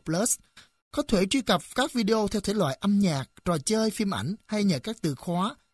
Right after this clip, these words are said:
chat, bóng đá. Khi bạn xem một video, những video khác có liên quan với video bạn xem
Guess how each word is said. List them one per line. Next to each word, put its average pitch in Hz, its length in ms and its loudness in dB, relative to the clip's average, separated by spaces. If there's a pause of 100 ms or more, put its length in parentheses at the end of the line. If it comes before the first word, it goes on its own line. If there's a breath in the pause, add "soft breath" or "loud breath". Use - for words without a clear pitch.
(160)
chat, 214 200 0 (300)
bóng 208 200 2
đá. 202 300 0 (380 loud breath)
Khi 285 160 2
bạn 147 220 4
xem 226 240 6
một 175 160 2
video, 208 480 2
những 165 220 -2
video 214 280 0
khác 277 300 -4 (100)
có 254 80 0
liên 214 260 2
quan 196 360 4
với 190 160 0
video 196 340 0
bạn 135 300 -2
xem 196 300 2